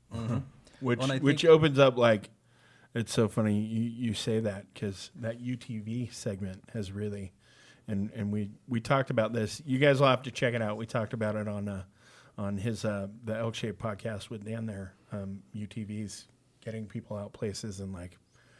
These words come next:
Speaker 2: you know, at least turn the U T V off when you're gonna bugle
Speaker 1: <laughs> Yeah.
Speaker 2: from the road. But, uh, you know, you, you talk about, uh, etiquette when it comes out to, uh,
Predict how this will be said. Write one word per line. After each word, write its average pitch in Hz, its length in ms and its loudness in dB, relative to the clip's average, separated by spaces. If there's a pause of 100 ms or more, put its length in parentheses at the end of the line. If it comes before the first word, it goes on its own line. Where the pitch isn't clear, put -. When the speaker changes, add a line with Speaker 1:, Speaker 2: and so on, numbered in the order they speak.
(600)
Speaker 2:
you 110 140 -2
know, 107 120 2
at 120 120 -4
least 131 220 0
turn 131 200 4
the 120 80 2
U 113 160 4
T 120 160 0
V 107 200 2
off 120 300 0
when 101 140 -2
you're 98 120 -6
gonna 98 180 -6
bugle 92 420 -8 (180)
Speaker 1:
<laughs> - 200 -16
Yeah. 131 100 2 (260)
Speaker 2:
from 120 220 8
the 107 80 6
road. 101 380 8 (580)
But, 123 300 6
uh, 117 100 10
you 113 240 6
know, 123 80 10
you, 120 220 6
you 127 260 2
talk 127 300 6
about, 113 380 6 (200)
uh, 127 40 -2 (840)
etiquette 123 460 4
when 113 100 0
it 107 100 -2
comes 110 240 0
out 107 240 0
to, 104 260 0
uh, 92 160 -4